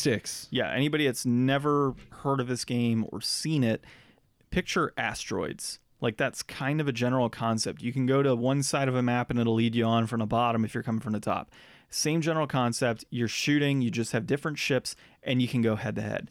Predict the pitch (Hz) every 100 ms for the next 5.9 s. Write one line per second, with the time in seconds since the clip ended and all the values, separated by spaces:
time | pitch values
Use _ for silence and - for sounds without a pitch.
0 | - - 190 190 190 226 147 151 139 147
1 | 160 160 170 170 170 160 - _ _ -
2 | 202 160 117 196 - 123 110 117 113 151
3 | 123 110 135 131 - - - 131 110 -
4 | 160 156 139 202 - 120 110 - 120 -
5 | - - - 139 151 143 131 131